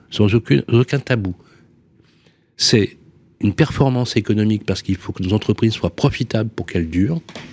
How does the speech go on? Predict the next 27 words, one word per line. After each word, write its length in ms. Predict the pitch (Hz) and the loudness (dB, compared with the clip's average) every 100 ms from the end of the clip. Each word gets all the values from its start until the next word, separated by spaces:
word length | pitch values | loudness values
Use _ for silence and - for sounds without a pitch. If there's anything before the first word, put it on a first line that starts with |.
| - - - - - - _ | -20 -20 -20 -20 -20 -20 _
et 100 | - | -2
qu'elles, 300 | 107 - 120 - - - | 2 2 2 -2 -14 0
en 100 | 120 | 4
même 200 | 127 123 | 4 4
temps, 200 | 139 156 | 0 2
le 120 | 120 | 2
souci 500 | 95 - - 123 175 - _ _ _ | 2 2 2 2 -2 -6 _ _ _
que 100 | - | 2
vous 240 | 101 101 | 2 4
avez 260 | 101 92 131 | 2 2 0
de 160 | 131 101 | 2 2
loger 360 | 98 95 117 | 2 2 2
les 100 | 131 | 0
concitoyens 580 | - 120 123 - 98 107 | 0 0 0 0 0 0
dans 120 | 120 | -2
ce 80 | 107 | -2
pays. 260 | 92 107 147 - - - | 0 0 -2 -10 -20 -12
Et 60 | - | -10
je 100 | - | -4
pense 180 | 131 135 | -2 -2
qu'il 120 | - | -4
serait 160 | - 107 | 0 2
bien 160 | 139 | 2
que 60 | 139 | 2
les 80 | 107 | 0
politiques 460 | - 143 131 - - | 4 4 2 -4 -2
comprennent 540 | 151 123 131 151 151 | 0 2 0 2 0